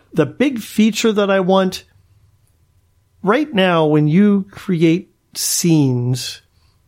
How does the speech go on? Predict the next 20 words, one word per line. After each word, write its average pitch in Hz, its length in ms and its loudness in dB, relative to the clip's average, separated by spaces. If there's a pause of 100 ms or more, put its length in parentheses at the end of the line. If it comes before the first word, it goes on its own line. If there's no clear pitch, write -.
(180)
or 151 580 2 (280)
like 165 280 -2
you 180 80 2
could 170 180 -2
have 151 460 -2
in 139 500 0
smart 151 380 -2
home 127 340 0
and, 123 380 -2
or, 156 220 -4
sorry, 135 260 -4
smart 165 320 -2
things 131 380 -2 (520)
and 147 200 2
set 175 180 0
up 151 160 -4
things 156 220 2
like 123 120 -2
modes 131 800 -2 (540)
where 139 680 0